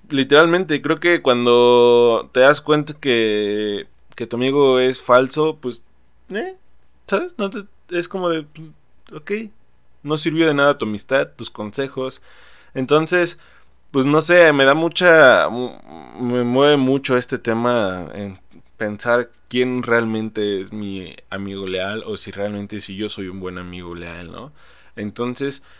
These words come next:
pues, me gustaría decir cuáles son los puntos que creo que se necesitan más, eh, eh, por los cuales se necesitan más amigos leales. Y el primero creo que son los problemas. Creo que necesitamos amigos de verdad en los problemas. A veces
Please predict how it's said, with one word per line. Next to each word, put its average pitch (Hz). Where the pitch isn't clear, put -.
pues, 160
me 160
gustaría 151
decir 156
cuáles 143
son 127
los 123
puntos 110
que -
creo 101
que 110
se 98
necesitan 95
más, 98
eh, 92
eh, 92
por 98
los 90
cuales 110
se 104
necesitan 110
más 104
amigos 95
leales. 90
Y 135
el 123
primero 151
creo 147
que 143
son 139
los 135
problemas. 92
Creo 123
que 156
necesitamos 123
amigos 104
de 98
verdad 90
en 101
los 90
problemas. 82
A 113
veces 151